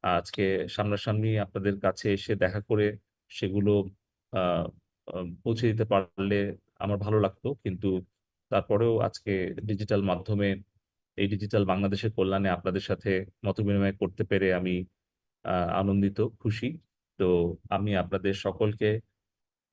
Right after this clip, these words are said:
অনুরোধ করব যে আপনারা সবসময়ই সাবধান থাকবেন, সতর্ক থাকবেন,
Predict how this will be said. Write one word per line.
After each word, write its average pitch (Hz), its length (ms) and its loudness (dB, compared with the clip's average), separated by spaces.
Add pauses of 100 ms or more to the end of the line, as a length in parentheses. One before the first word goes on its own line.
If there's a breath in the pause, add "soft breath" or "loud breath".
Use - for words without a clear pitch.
(440)
অনুরোধ 123 360 2
করব 98 240 2 (440)
যে 98 140 -2
আপনারা 92 400 0 (640)
সবসময়ই 104 560 0 (920)
সাবধান 101 400 -2
থাকবেন, 101 360 -2
সতর্ক 101 360 -4
থাকবেন, 104 420 0